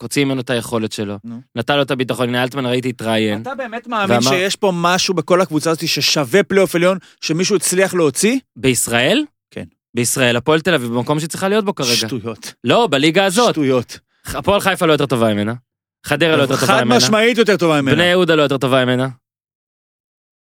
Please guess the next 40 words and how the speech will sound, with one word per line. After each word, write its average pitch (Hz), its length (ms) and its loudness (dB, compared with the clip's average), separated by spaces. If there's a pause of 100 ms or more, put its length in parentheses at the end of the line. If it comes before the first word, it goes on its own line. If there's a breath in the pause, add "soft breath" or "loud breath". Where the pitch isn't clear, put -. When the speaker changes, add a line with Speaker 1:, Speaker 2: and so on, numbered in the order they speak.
(220)
Speaker 1:
בעיניי. 123 460 2 (140)
Speaker 2:
אוקיי. 143 380 -2 (140)
Speaker 1:
בעיניי. 127 560 2
Speaker 2:
אוקיי. 135 340 -4 (340)
Speaker 1:
אני 131 120 2
Speaker 2:
אני 156 100 4
Speaker 1:
לא 220 80 4
Speaker 2:
חושב 262 120 2
Speaker 1:
אומר 196 80 2
Speaker 2:
שלהפועל 190 180 2
Speaker 1:
שהפועל - 280 2
הזאת 208 360 0
היא 202 140 0
מדהימה. 180 520 0 (100)
אני 143 80 0
Speaker 2:
תקשיב. 180 120 2
Speaker 1:
אומר 254 220 2
שמקום 247 380 0
חמישי, 247 320 0
Speaker 2:
בוא 247 120 4
Speaker 1:
שישי, 320 200 2
זה 277 80 2
Speaker 2:
נעבור, 302 160 4
Speaker 1:
הגיוני 277 260 2
בעיניי. 262 340 0
Speaker 2:
נעבור 247 200 0
שחקן, 240 360 -8
שחקן. 185 360 -12 (180)
עומר 185 260 -4
דמארי, 165 480 -4 (1800)
Speaker 1:
כן, - 80 2
Speaker 2:
הוא 170 80 4
Speaker 1:
אבל 202 80 2
אתה 170 40 4
Speaker 2:
חלוץ, 202 280 4
Speaker 1:
בכל 226 200 0
קבוצה 226 220 0
Speaker 2:
פותח, 160 120 4
Speaker 1:
יכול 220 160 4
למצוא. 107 220 -8